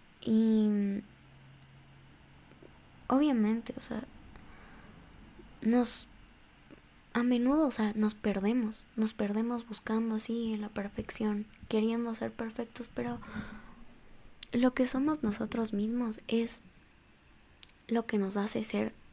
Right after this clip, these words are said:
nosotros, lo que nos hace ser la persona que,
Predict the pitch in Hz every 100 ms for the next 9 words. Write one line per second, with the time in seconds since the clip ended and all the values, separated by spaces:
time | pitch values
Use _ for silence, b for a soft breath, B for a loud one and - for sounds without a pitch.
0 | - 196 190 208 - - - - - 208
1 | 208 214 214 220 - 220 208 208 - -
2 | B B B B B - - - - -
3 | - - - - - - - - - -
4 | - - - 220 220 214 214 240 254 269
5 | - 220 208